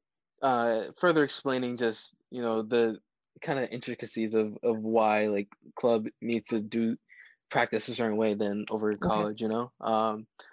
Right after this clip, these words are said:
Speaker 1: I don't know, Ethan, do you have, uh, any, like, thoughts on how different it is? Uh, maybe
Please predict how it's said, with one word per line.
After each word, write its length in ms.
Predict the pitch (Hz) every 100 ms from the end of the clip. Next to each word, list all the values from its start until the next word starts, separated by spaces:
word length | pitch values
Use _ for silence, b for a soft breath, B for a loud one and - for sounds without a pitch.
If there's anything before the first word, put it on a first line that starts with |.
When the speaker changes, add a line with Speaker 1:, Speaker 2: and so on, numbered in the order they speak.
| b _ _ -
Speaker 1:
I 80 | 214
don't 100 | 240
know, 200 | 156 147
Ethan, 300 | 220 202 160
do 60 | 151
you 100 | 175
have, 260 | 190 175 160 - -
uh, 320 | 165 165 170 156
any, 260 | 175 180
like, 180 | 170 165
thoughts 280 | 151 160 165
on 380 | 156 156 156 - _
how 340 | - - 156 147
different 320 | 147 156 147
it 60 | 143
is? 60 | -
Uh, 80 |
maybe 520 | 165 180 190 196 185